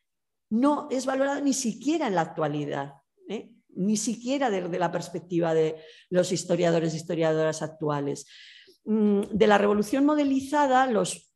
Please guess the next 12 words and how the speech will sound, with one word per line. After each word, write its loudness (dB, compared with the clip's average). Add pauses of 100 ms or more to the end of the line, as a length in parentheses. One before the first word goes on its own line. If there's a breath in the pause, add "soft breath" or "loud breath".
tres 0
pilares 2
básicos -2
que -6
se -10
consideraban -2
claves 0
para -2
llegar -2
a -2
ese -4
modelo. -2